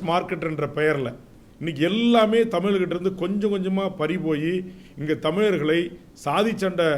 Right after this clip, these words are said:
போடுவதற்கும் மத ரீதியாக பிரிப்பதற்குமான சூழ்ச்சிகள் நடைபெறுகிறது. ஆதலால் இன்னைக்கு அதோட இல்ல, இந்த தமிழருடைய பண்பாட்டு விடயங்கள்ல கை வைக்கிறான். இன்னைக்கு ஹோலி பண்டிகை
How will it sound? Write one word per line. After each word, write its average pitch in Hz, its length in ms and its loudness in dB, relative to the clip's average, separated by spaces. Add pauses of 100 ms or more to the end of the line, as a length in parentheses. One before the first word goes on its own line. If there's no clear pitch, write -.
(320)
போடுவதற்கும் 165 760 0 (280)
மத 170 280 2
ரீதியாக 190 440 2
பிரிப்பதற்குமான 185 1080 -2 (240)
சூழ்ச்சிகள் 214 600 -4
நடைபெறுகிறது. 143 640 0 (260)
ஆதலால் 156 480 0 (360)
இன்னைக்கு 156 240 -2
அதோட 214 280 2
இல்ல, 160 240 0
இந்த 135 180 -8 (120)
தமிழருடைய 196 460 2
பண்பாட்டு 220 580 0
விடயங்கள்ல 180 480 -2
கை 180 220 -2
வைக்கிறான். 143 340 -2
இன்னைக்கு 143 260 -4
ஹோலி 208 180 2
பண்டிகை 180 520 -2